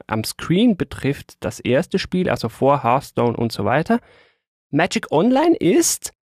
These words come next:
eigentlich genau das Gleiche, was Magic the Gathering Arena jetzt ist. Es ist einfach schon älter, entsprechend sind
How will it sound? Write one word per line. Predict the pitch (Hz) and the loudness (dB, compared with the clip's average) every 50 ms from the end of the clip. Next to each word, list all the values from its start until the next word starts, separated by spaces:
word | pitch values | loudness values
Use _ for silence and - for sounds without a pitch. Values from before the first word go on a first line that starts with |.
| _ _ _ _ | _ _ _ _
eigentlich | - 110 131 185 - - 320 - 294 294 - - | -2 0 0 0 0 0 0 0 0 0 -2 -2
genau | - 165 151 139 123 117 120 135 175 226 233 _ | 0 2 2 4 4 4 4 4 4 2 0 _
das | - 196 185 - - - _ | 0 -2 -2 -2 -6 -14 _
Gleiche, | - - 131 113 104 - 117 135 170 - - 220 214 185 | -6 -4 -2 -2 -2 0 -2 -2 -2 -2 -2 -2 0 2
was | 170 160 165 165 - - | 2 0 0 0 -4 -4
Magic | 156 127 113 113 117 - - 196 - - | -2 0 0 0 0 -2 -2 -6 -6 -4
the | - 139 - | -6 -6 -4
Gathering | - 104 104 113 127 139 143 147 147 - _ - | -4 -4 -4 -2 0 0 2 2 0 0 _ -4
Arena | - 127 135 139 147 170 202 247 247 190 123 95 | -4 -2 0 2 2 2 2 2 2 0 0 -2
jetzt | 98 98 95 107 95 - - - - - - _ | -2 -4 -4 -4 -4 -6 -6 -12 -14 -14 -10 _
ist. | - 107 - - - - - - - _ _ _ _ _ _ _ | -6 -4 -4 -4 -8 -10 -10 -12 -16 _ _ _ _ _ _ _
Es | - 139 - | -10 -8 -6
ist | 151 147 - - | -6 -6 -6 -4
einfach | 135 143 143 151 143 - | -4 -4 -2 -4 -4 -4
schon | - 139 127 - - | -2 -2 -2 -2 -2
älter, | - 117 117 139 - - 233 226 - | -2 -2 -2 -2 -2 0 2 2 2
entsprechend | - 175 165 - - - 151 143 - - 156 143 | 2 0 0 -2 -2 -2 -4 -2 0 0 -2 -2
sind | - - 143 131 127 | -2 -2 -2 -2 -2